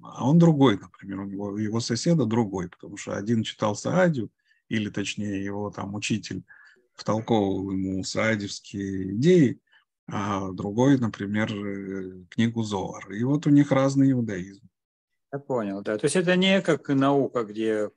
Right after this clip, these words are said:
Speaker 2: пытаются выяснить какую-то истину. Это всё уживается вместе.
Speaker 1: В
Speaker 2: М,
Speaker 1: регулярном случае, конечно, да, то есть, э, ну, так сказать, средний обыватель, он живёт,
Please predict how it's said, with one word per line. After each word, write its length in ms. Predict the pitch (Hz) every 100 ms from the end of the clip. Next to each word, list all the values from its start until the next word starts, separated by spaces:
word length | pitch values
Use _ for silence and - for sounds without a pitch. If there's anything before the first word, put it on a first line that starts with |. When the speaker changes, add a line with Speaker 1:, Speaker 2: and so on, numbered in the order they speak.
| _ _ 104
Speaker 2:
пытаются 440 | - - 110 - 113
выяснить 300 | 110 - 101
какую-то 240 | 107 101
истину. 400 | 104 98 - 98
Это 240 | 110 139 143
всё 420 | - 190 180 175
уживается 600 | 165 156 156 151 135 -
вместе. 760 | 131 147 151 - - 110 110 113 _ _ _ _ - _ _ 123
Speaker 1:
В 140 | 110
Speaker 2:
М, 280 | 104 104 104
Speaker 1:
регулярном 600 | 131 147 170 214 214 202
случае, 420 | 175 233 - 196
конечно, 520 | 190 202 214 175 131
да, 160 | 135 160
то 120 | 156
есть, 380 | 117 - - -
э, 180 | 113 107
ну, 260 | 110 117 113
так 200 | 110 -
сказать, 280 | - 107
средний 420 | - 120 120 104 101
обыватель, 560 | 101 117 180 214 135
он 140 | 127 120
живёт, 440 | 113 120 160 175